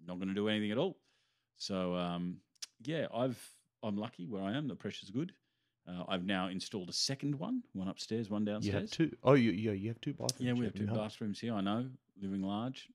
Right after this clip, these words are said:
Speaker 1: not really, but it's just, uh, when you're upstairs and downstairs, it's good to have two. So, yeah, that's what I've done. And I have to say, I can't go back. I
Speaker 2: Mm-hmm.
Speaker 1: just, it's, it's, <laughs> it's a horrible overshare,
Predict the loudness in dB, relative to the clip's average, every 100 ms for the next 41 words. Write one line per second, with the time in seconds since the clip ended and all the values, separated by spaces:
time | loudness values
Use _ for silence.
0 | _ -12 -6 -4 -4 -4 -6 -8 -10 -10
1 | -10 -10 -12 _ _ _ _ _ 0 0
2 | 0 -4 -4 -4 -4 -4 -4 -10 -14 -14
3 | -14 -14 -14 -18 -16 -8 -8 -8 _ _
4 | _ _ _ _ -6 0 4 4 4 2
5 | 2 2 4 2 -2 0 0 0 0 -2
6 | -2 -2 -4 -4 -4 -2 -4 -4 -8 -4
7 | -2 -2 -4 -8 _ -12 -10 -6 -4 -2
8 | -2 -2 -6 -8 -20 _ -8 -4 0 0
9 | 0 -4 -12 -20 _ _ _ _ _ -8
10 | -2 0 -2 -6 -8 -6 -4 -6 -6 -14
11 | -18 -14 -10 -10 -4 0 2 2 0 0
12 | -4 -6 -6 -6